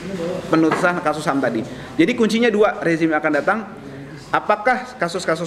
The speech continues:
ham ini dituntaskan melalui Komnas ham dan juga Kejaksaan Agung, atau memang berkutat di situ atau bahkan dibawa ke kepolisian, maka itu tidak, tidak ada niat. Terakhir saya tutup dengan, eh,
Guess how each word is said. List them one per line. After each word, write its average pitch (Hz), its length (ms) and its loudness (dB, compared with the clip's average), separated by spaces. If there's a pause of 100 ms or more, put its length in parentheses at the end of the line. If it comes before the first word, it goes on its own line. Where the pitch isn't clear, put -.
ham 160 160 0
ini 170 160 2
dituntaskan 160 720 0
melalui 156 320 2
Komnas 151 320 2
ham 175 240 0
dan 143 160 2
juga 143 160 0
Kejaksaan 127 400 0
Agung, 160 320 4
atau 214 480 2
memang 202 240 0
berkutat 185 400 2
di 180 80 0
situ 165 240 2
atau 165 160 2
bahkan 165 240 2
dibawa 175 240 2
ke - 20 0
kepolisian, 175 300 2
maka 185 240 0
itu 196 80 -2
tidak, 160 240 2 (400)
tidak 156 320 4
ada 151 80 2
niat. 165 240 2 (640)
Terakhir 170 400 2
saya 196 160 0
tutup 190 320 0
dengan, 202 400 0 (400)
eh, 170 480 4